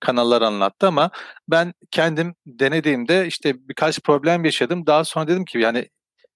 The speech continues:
ben bunu nasıl en sade şekilde anlatırım? Örnek veriyorum. Ee, ilk başta kendim denediğimde bayağı bir zorlandım. Hani bir gün sürdü mesela. Daha sonra güzel bir kayıt aldım. En basit şekilde, sıralı şekilde yapılması gerekeni anlattım ama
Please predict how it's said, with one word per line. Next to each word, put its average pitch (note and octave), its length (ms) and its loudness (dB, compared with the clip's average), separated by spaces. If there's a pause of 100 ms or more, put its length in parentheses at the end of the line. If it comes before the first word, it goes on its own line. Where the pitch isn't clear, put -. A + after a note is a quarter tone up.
ben D#3 160 2
bunu C#3+ 180 0
nasıl D#3+ 240 2
en C#3 200 0
sade A2+ 340 2
şekilde B2 360 -2
anlatırım? C3 440 -2
Örnek A#2+ 400 -2
veriyorum. B2 300 -2 (600)
Ee, B2 200 2 (220)
ilk G3 240 0
başta E3+ 400 0
kendim F3 460 0 (120)
denediğimde E3 720 0
bayağı F3 240 4
bir D3+ 60 -2
zorlandım. C#3 520 2
Hani A2 180 -4
bir A#2 100 -4
gün B2 240 -6 (120)
sürdü A2+ 380 -2
mesela. G#2 580 -2
Daha E3 180 2
sonra D3+ 260 -2
güzel D3 360 0
bir D3+ 60 -8
kayıt D3+ 300 -2
aldım. B2+ 340 0 (240)
En D3+ 160 0
basit C#3 240 0
şekilde, A2+ 320 -2
sıralı B2+ 340 0
şekilde A2 520 -4 (420)
yapılması C#3 480 0
gerekeni B2+ 380 2
anlattım D3+ 480 0
ama E3+ 260 2